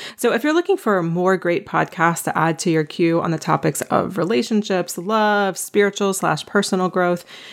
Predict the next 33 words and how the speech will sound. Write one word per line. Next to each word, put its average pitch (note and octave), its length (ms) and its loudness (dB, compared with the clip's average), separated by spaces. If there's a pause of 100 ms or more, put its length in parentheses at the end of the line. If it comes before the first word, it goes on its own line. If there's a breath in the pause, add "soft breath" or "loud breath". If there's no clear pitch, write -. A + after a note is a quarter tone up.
(120 loud breath)
this G#3 120 0
is C4 80 -2
a A#3 80 2
great F3 260 0
way E3 160 2
to E3+ 100 2
get - 160 -2
some E3 140 -2
curated D#3+ 540 0
shows E3 400 0
that - 180 -2
I D#3 200 0
recommend. - 520 -2 (300 loud breath)
So G3 220 6
to G3+ 120 -4
sign A#3+ 240 2
up C4 140 -2
for A#3+ 100 0
the G#3+ 80 0
tour F3+ 400 0
so E3+ 220 -2
I E3 100 2
can E3+ 140 0
let D#3+ 160 0
you E3+ 60 2
know D#3 160 2
which F3+ 280 2
podcast F#3 580 0
is E3 140 0
releasing D#3+ 400 2
their D#3 240 2
episode D3+ 460 0
when, D#3 440 2